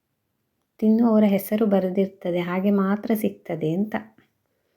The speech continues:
ಅಂದ್ರೆ ಒಂದು ಗಾದೆ ಮಾತದು. ನೋಡಿ ಅಲ್ಲಿ ಒಂದಿಷ್ಟು ಕಾಗೆಗಳು ಬಂದ್ವು ನೋಡಿ ಅಂತೆ, ನಾಯಿಗಳು,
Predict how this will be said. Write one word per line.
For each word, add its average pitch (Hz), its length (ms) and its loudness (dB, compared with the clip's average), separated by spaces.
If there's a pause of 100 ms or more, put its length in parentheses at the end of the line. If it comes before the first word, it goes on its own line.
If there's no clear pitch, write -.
(340)
ಅಂದ್ರೆ 220 180 0
ಒಂದು 226 220 2
ಗಾದೆ 202 400 2
ಮಾತದು. 185 560 -2 (1800)
ನೋಡಿ 202 220 2
ಅಲ್ಲಿ 202 220 4 (160)
ಒಂದಿಷ್ಟು 196 420 0
ಕಾಗೆಗಳು 196 640 2
ಬಂದ್ವು 175 360 0
ನೋಡಿ 214 340 2
ಅಂತೆ, 160 320 -2 (260)
ನಾಯಿಗಳು, 175 640 -2